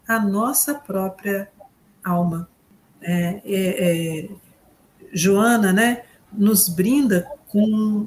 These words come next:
detalhes profundos. Por que somos assim? Por que ainda somos apegados a algumas coisas? E não somente ela nos fala, como ela nos mostra as infâncias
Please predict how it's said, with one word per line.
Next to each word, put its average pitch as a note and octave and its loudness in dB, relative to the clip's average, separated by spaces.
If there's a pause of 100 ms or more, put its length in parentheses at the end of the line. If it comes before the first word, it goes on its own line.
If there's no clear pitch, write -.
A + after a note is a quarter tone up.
detalhes G#3+ 2
profundos. C4 -4 (640)
Por - 0
que D4+ 0
somos C#4 2
assim? G#3 0 (380)
Por - -16
que - -2
ainda C#4 2
somos C4 0
apegados A3 0
a G3 0
algumas F#3 -2
coisas? G3 -2 (720)
E B3+ 2
não D4 4
somente C#4+ 0
ela A#3 2
nos A3 -2
fala, C4 0
como C#4+ 0
ela C#4 2
nos C4+ -2
mostra A3+ -2
as A3+ -2
infâncias C#4 0